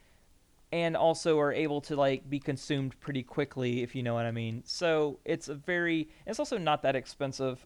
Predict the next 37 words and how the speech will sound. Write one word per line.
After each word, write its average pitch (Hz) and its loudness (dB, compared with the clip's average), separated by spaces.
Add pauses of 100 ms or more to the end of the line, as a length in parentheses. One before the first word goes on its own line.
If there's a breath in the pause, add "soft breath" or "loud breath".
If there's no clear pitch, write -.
um, 131 0 (540)
which 160 -2
I 160 4
think 151 -4
is 139 -4
pretty 135 -4
good. 135 0
If, 156 -4 (120)
if 160 -6
you 190 2
have 214 2
a 196 -8
PlayStation 160 -6
four, 131 0 (420 soft breath)
give 233 0
it 190 4
a - 8
look. 151 4
It's 135 -4
called 135 0
The 180 -10
Sexy 185 0
Brutale. 131 2
It's 120 -6
spelled - -2
sexy 160 0
and 139 -2
then 131 -2
Brutale. 160 2
It's 131 -8
brutal 165 4
with 170 0
an 156 -2
E 135 0
at 131 0
the 123 -2
end. 123 -2